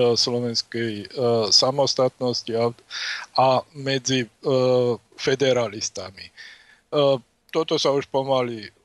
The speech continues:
v podstate, e,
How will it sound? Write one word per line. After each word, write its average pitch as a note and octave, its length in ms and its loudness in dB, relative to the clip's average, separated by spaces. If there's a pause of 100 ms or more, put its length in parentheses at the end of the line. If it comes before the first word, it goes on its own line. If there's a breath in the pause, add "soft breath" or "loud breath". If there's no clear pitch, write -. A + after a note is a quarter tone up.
(800)
v - 800 -6
podstate, A#2+ 720 -2
e, G2 40 -10